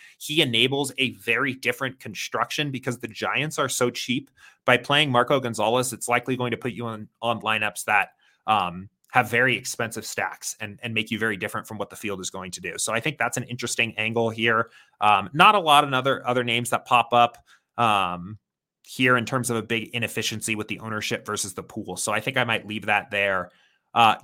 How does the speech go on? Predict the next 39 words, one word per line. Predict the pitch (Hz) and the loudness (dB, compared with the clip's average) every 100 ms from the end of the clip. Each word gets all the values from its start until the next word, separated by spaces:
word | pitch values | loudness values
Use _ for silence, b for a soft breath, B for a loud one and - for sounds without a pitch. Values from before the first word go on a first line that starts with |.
| 127 | 4
given | 196 240 | 6 6
that | 202 180 | 4 4
I | 143 | 4
don't | 135 147 | 4 2
think | 135 147 | 0 0
there's | 143 131 | 0 0
a | |
huge | 120 120 123 131 - | -2 -2 0 -2 0
edge | 113 117 120 - - - | 2 2 0 -6 -8 0
on | 120 127 | 4 4
the | 123 | 2
pitching | 127 131 131 143 | 0 -2 -2 -2
side | 135 143 151 160 | 4 6 6 2
from | - 135 | 0 0
an | 117 | 0
ownership | 135 147 156 151 | -2 0 0 0
inefficiency | 151 151 151 156 143 | 0 -2 -4 -6 -6
standpoint, | 139 151 147 156 - | 0 0 2 -2 4
I | 139 | 6
am | 147 135 | 6 4
actually | 113 110 120 | 2 -2 -4
gonna | 113 110 | -4 -4
end | 104 | -4
up | 101 | -6
taking | - 107 101 | -6 -6 -6
a | |
bigger | 90 92 | -8 -6
stand | 92 - 90 | -6 -4 -4
here. | 87 85 | -4 -6
So | - | 0
what | 120 | 4
I'm | 147 | 6
gonna | 165 | 4
do | 123 117 123 117 b b | 4 2 2 -2 b b
is | - 110 - | -8 -6 0
I'm | 135 147 | 2 2
going | 143 135 | 0 -2
to | |
say, | 127 127 117 113 107 107 | 0 2 4 2 0 -4